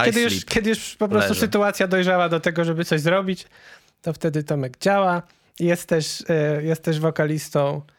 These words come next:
Speaker 1: e,
Speaker 2: Duże słowo.
Speaker 1: i gitarzystą zespołu Świderile, który też,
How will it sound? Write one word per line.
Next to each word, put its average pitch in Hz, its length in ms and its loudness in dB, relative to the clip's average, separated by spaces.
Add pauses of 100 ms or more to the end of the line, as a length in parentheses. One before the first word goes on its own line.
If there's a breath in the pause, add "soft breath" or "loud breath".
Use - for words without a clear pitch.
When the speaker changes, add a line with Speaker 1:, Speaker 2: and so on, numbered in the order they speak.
(320 soft breath)
Speaker 1:
e, 135 120 -2
Speaker 2:
Duże 107 240 0
słowo. 190 240 0
Speaker 1:
i 160 40 0
gitarzystą 156 960 0
zespołu 151 520 -2
Świderile, 214 720 0 (600 loud breath)
który 165 220 0
też, 185 300 0